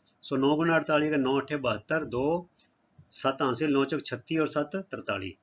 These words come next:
ਸੋ ਚਾਰ ਸੌ ਬੱਤੀ ਰੁਪਏ। ਸੋ ਚਾਰ ਸੌ ਬੱਤੀ ਕਿੱਥੇ ਲਿਖਿਆ? ਸੀ ਤੇ, ਇਹ ਸੀ।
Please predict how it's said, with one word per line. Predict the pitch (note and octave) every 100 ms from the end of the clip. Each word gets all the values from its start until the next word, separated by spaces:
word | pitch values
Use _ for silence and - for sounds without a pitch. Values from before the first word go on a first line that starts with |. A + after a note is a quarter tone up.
| _ _
ਸੋ | - D#3+
ਚਾਰ | - C#3+ D3
ਸੌ | D3 E3
ਬੱਤੀ | A#2+ - B2
ਰੁਪਏ। | G#2+ F#2+ F2+ _ _
ਸੋ | -
ਚਾਰ | C3 C3+
ਸੌ | C3+
ਬੱਤੀ | D3+ D3 E3
ਕਿੱਥੇ | D#3 D3
ਲਿਖਿਆ? | C#3+ D3+
ਸੀ | - A#2 G#2
ਤੇ, | F2+
ਇਹ | G#2 G2+
ਸੀ। | - G2+ F2